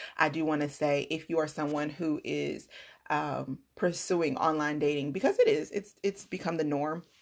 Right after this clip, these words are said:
So if you're someone who is pursuing online dating, please make sure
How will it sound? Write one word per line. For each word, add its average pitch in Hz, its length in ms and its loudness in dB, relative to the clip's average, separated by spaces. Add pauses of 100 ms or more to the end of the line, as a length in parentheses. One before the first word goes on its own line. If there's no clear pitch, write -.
(580)
So 196 120 0
if 196 80 -2
you're 233 120 6
someone 160 340 0
who 165 180 2
is 151 220 0
pursuing 156 420 -4
online 151 420 0
dating, 151 280 0
please 220 300 -4
make 156 180 -2
sure 143 340 0